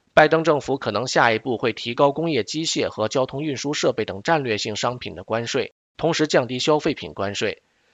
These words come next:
拜登政府还可能依据贸易法第三零一条款启动一项新的调查，重点针对中国对高科技项目的产业补贴。拜登面临国内物价处于历史高位的挑战，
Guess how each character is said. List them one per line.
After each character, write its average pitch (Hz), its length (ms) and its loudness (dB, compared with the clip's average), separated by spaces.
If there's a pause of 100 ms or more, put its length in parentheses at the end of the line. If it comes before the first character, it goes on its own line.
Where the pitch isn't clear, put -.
(240)
拜 147 160 8
登 151 160 4
政 143 180 4
府 120 120 -2
还 123 160 4
可 - 180 -4
能 110 160 -2
依 135 120 -4
据 127 160 -4
贸 135 200 2
易 110 120 -4
法 101 160 0
第 123 160 -6
三 143 180 -2
零 135 200 -4
一 151 120 -4
条 107 280 -2
款 85 260 -2
启 - 160 -6
动 123 180 -4
一 123 80 -6
项 120 180 -2
新 156 220 -2
的 120 100 -2
调 98 220 -4
查， - 320 -4 (360)
重 202 180 8
点 131 160 4
针 170 160 0
对 170 160 2
中 175 180 -2
国 117 160 0
对 120 160 0
高 156 180 2
科 156 200 0
技 131 160 -6
项 120 240 0
目 101 100 -6
的 95 100 -8
产 98 240 -8
业 113 120 -4
补 - 160 -18
贴。 117 320 -4 (500)
拜 175 160 8
登 185 160 4
面 170 180 4
临 147 140 -2
国 120 160 2
内 147 140 2
物 135 120 -4
价 131 240 2
处 - 180 -6
于 117 100 -2
历 147 120 -2
史 98 180 -2
高 143 180 2
位 147 160 0
的 98 100 -2
挑 95 240 -8
战， 107 280 -2